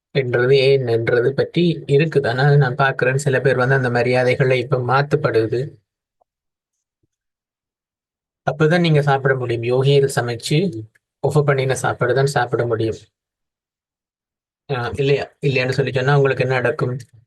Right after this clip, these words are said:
அதை பற்றி ஆழமாக நிறைய விளக்கம் உங்களுக்கு சொல்ல ஒரு தேவையில்லை. ஆனால் உங்களுக்கு தெரியும், இல்லையா? இறைவனுடைய, ஆ, ஸ்-, நினைவில சமைச்சு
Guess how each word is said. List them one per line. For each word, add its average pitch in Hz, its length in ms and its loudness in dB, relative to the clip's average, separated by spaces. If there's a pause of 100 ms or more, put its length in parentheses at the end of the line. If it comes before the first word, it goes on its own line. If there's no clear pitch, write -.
(580)
அதை 127 220 -2
பற்றி 143 240 0 (420)
ஆழமாக 131 440 0 (560)
நிறைய 131 320 2 (100)
விளக்கம் 127 400 0 (340)
உங்களுக்கு 120 360 -2
சொல்ல 135 280 0
ஒரு 131 100 -4 (100)
தேவையில்லை. 127 500 2 (1200)
ஆனால் 131 260 0
உங்களுக்கு 123 360 -4
தெரியும், 151 260 0 (420)
இல்லையா? 139 260 0 (2750)
இறைவனுடைய, 127 580 0 (640)
ஆ, 131 80 0 (340)
ஸ்-, - 360 -12 (140)
நினைவில 139 360 2 (120)
சமைச்சு 127 420 -4